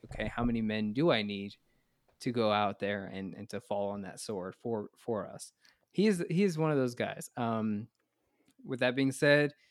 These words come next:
unfortunately, very successful person during the war. Um, he got a lot of things accomplished. He al-, also helped win.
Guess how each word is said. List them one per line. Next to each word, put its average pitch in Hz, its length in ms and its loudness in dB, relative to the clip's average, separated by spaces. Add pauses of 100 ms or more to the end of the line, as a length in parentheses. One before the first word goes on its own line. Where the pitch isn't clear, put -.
(140)
unfortunately, 147 760 0 (160)
very 123 260 8
successful 127 680 -4
person 95 520 -8 (180)
during 110 220 -2
the 101 80 -6
war. 87 420 -8
Um, 95 500 -8 (240)
he 104 120 -8
got 104 200 2
a 107 80 2
lot 113 180 2
of 117 60 -4
things 123 200 0
accomplished. 127 520 -2
He 120 100 2
al-, 113 180 2
also 117 280 0
helped 135 380 2 (380)
win. 135 600 2